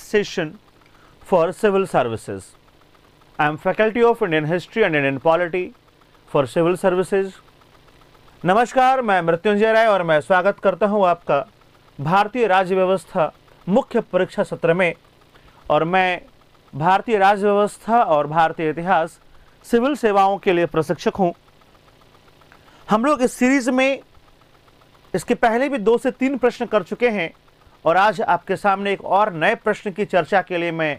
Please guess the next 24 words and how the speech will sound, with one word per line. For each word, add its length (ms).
उपस्थित 480
हूं। 120
I 120
am 80
here 240
for 160
discussing 420
a 160
new 200
question 360
to 120
you। 120
Before 300
this, 220
we 180
have 220
already 340
discussed 500
more 260
than 340
two 120
to 140
three 220
questions। 400